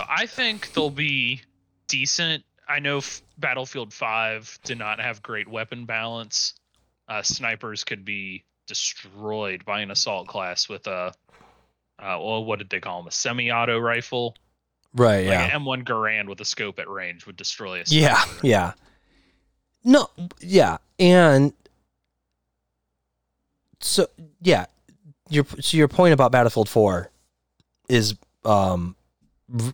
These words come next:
Speaker 2: uh, is a very good point. There was, there was good weapon balance in it for sure.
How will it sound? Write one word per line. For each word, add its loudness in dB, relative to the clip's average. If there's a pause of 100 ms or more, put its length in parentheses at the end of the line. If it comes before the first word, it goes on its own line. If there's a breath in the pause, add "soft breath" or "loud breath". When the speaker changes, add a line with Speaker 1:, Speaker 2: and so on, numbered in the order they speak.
Speaker 2:
uh, 2 (220)
is -2
a 4
very 6
good -2
point. -4 (1400 soft breath)
There 6
was, 4 (180)
there 6
was 6
good 4
weapon 4
balance -2
in 0
it -6
for -2
sure. 0